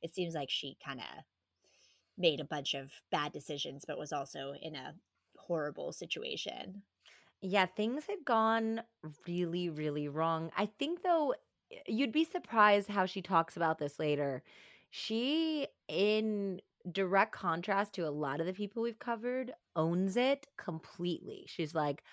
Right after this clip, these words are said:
Speaker 1: And is she
Speaker 2: "I,"
Speaker 1: remorseful?
Speaker 2: she's very remorseful. She's
Speaker 1: Yeah,
Speaker 2: very
Speaker 1: I can
Speaker 2: sorry. And she's like, "I made the choices that led me down that path. I'm the person who shot her." At the end of the day, obviously, Fred has a lot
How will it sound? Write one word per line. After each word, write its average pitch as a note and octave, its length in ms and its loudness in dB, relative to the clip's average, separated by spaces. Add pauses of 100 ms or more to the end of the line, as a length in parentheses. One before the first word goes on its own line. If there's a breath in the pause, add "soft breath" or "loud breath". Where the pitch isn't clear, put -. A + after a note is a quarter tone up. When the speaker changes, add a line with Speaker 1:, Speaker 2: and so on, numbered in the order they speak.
Speaker 1:
And G#3+ 220 0
is F#3 100 -2
she G3 120 12
Speaker 2:
"I," - 0 -
Speaker 1:
remorseful? A3+ 840 8
Speaker 2:
she's E3+ 300 -6
very G#3+ 500 12
remorseful. G3+ 680 4
She's D#3 320 -4
Speaker 1:
Yeah, - 180 6
Speaker 2:
very A3 280 8 (140)
Speaker 1:
I F3+ 120 12
can F3 140 8
Speaker 2:
sorry. F3 260 2 (460 soft breath)
And A3+ 160 10
she's A#3 220 2
like, G#3 240 10 (220)
"I G#3+ 260 12
made A3+ 280 6
the G3+ 60 4
choices E3+ 800 6 (100)
that D#3+ 140 4
led D#3 160 6
me D#3+ 100 2
down D3+ 200 6
that C#3+ 160 0
path. C#3+ 360 8 (120)
I'm F#3 400 10
the G3+ 80 4
person E3+ 500 0
who E3 200 -2
shot - 420 0
her." - 320 -6 (540)
At G3 160 6
the G#3 100 8
end G3+ 160 8
of F#3+ 60 2
the G3 100 4
day, E3 360 8 (160)
obviously, D#3+ 560 4
Fred D3+ 380 4
has E3 220 0
a D3+ 60 -2
lot D3 360 0